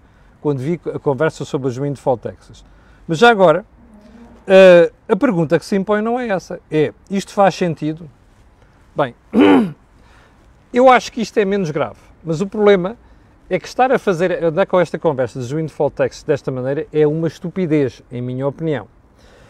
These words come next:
E é uma estupidez porque, novamente, o problema aqui é um problema de médio e longo prazo. Isto é uma exceção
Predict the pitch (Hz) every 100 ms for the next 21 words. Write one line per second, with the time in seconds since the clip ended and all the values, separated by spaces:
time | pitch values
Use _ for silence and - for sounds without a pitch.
0 | _ 165 214 233 214 - 214 143 131 131
1 | - 180 156 175 190 156 131 113 101 117
2 | 120 _ _ _ _ - 214 220 165 147
3 | 170 - 175 185 180 175 175 175 160 170
4 | 165 165 160 165 131 107 _ _ _ _
5 | _ - 170 - 160 143 156 - 170 -
6 | 190 226